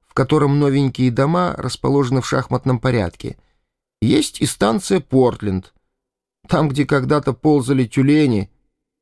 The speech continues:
теперь катятся вагоны. Двести лет назад Портлендский перешеек представлял собою двухсторонний скат со скалистым хребтом посредине. Опасности, угрожавшие ребенку,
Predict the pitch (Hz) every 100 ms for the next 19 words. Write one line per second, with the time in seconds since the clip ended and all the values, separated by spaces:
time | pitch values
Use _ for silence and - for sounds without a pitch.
0 | _ - 104 127 113 - 117 110 98 113
1 | 113 117 104 92 92 - _ _ _ _
2 | _ _ _ _ _ _ _ 98 110 123
3 | - - 185 196 185 170 147 175 214 -
4 | - _ _ _ _ _ 170 185 175 170
5 | - 151 165 160 156 - 220 147 95 -
6 | 131 - 160 185 165 - 160 185 170 135
7 | _ _ 123 170 - - 180 180 165 -
8 | - 196 175 - _ _ - 156 - 160
9 | 170 - 156 - 151 139 156 139 139 -
10 | 143 131 95 71 - _ _ _ _ _
11 | _ _ _ _ _ _ - 104 - 147
12 | 151 - 139 - - - 117 113 120 113
13 | 147 131 - 123 127 120 165 170 147 -
14 | 95